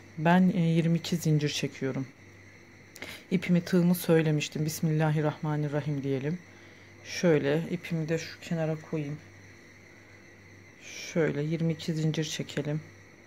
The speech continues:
Üç, dört, beş,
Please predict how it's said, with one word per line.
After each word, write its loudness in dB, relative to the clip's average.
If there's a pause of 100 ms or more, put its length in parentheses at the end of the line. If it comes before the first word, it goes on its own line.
(2500)
Üç, -10 (420)
dört, -2 (360)
beş, -6